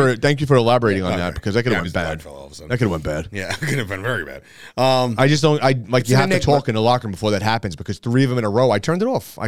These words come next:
Speaker 1: I, I went to the bathroom.
Speaker 3: You, you know what it is? It's the, it's the obsession with that New Japan wrestling. because
Speaker 1: Strong
Speaker 3: that's
Speaker 1: style.
Speaker 3: Strong style. That's what you see in New Japan. It's either a chop spot or a punch to the face
Speaker 1: And a
Speaker 3: spot.
Speaker 1: lot of those guys are New Japan boys, so.
Speaker 3: Yeah, so that's,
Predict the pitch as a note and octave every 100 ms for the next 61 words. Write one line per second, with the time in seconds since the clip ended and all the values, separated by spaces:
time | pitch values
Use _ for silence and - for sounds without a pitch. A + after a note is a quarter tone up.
0 | A2 B2 A#2+ A2+ C3 A#2+ B2+ D3 D3+ E3+
1 | G3 G3+ F#2 - _ A3+ G#3+ C4+ D4+ B3
2 | A#3+ - F#3+ - - F3+ F#3 - - F3
3 | - - E3 E3 - C3+ A#2+ A2+ A2+ E2
4 | A2 C3+ B2 G#2+ _ G#2 A#2 A2 G#2 G2
5 | F#2 _ _ _ _ _ _ - E3 F3+
6 | - F#2+ D#2+ - C3 B2+ B2 F2+ F2 E2+
7 | - - - E3+ F3+ F3+ D#3 C3 C3+ C#3
8 | D#3 D3+ - D#3+ D3+ D#3+ A#2+ B2 A#2+ G#2+
9 | - B2+ A#2 A2+ _ _ _ - F#3+ E3+
10 | - - A2+ G2+ _ _ _ C3 B2+ B2
11 | A#2 _ _ C#3 C3 C3 _ E3+ E3 -
12 | C#3+ - G3 D#3+ - A2+ A#2+ C3+ C3+ C3+
13 | C3+ C3 C3+ C3+ A#2+ G2 G2 G#2 F#2 F#2+
14 | E2+ - G2 F2+ D3+ - - F#3 F3 F3
15 | -